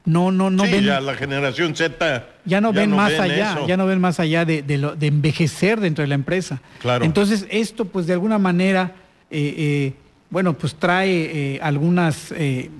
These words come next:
Speaker 1: al-, al-, algún camino que hay que recorrer, eh, eh, del, el hecho de estar queriendo emprender, ¿no? Eh, una de las recomendaciones, bueno, una de las ventajas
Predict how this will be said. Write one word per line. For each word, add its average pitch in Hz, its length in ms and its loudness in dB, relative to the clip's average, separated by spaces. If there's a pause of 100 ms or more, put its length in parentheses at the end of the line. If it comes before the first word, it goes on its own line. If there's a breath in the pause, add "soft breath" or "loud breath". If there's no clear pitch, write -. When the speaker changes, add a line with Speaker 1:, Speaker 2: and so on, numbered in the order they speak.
(280)
Speaker 1:
al-, 170 160 -4
al-, 170 300 0
algún 185 260 2
camino 202 560 2
que - 80 -4
hay 156 140 0
que 170 320 -4
recorrer, 165 760 -2 (600 soft breath)
eh, 139 280 -6
eh, 131 520 -2 (440 soft breath)
del, 160 320 2
el 165 120 2
hecho 202 220 2
de 175 100 2
estar 175 320 -2
queriendo 170 480 2
emprender, 160 680 0
¿no? 185 180 -2 (460 soft breath)
Eh, 151 320 -4
una 240 260 2
de 190 80 2
las 170 340 -2 (380)
recomendaciones, 175 840 0
bueno, 220 160 2
una 240 140 2
de 208 60 2
las 170 200 0
ventajas 165 760 -2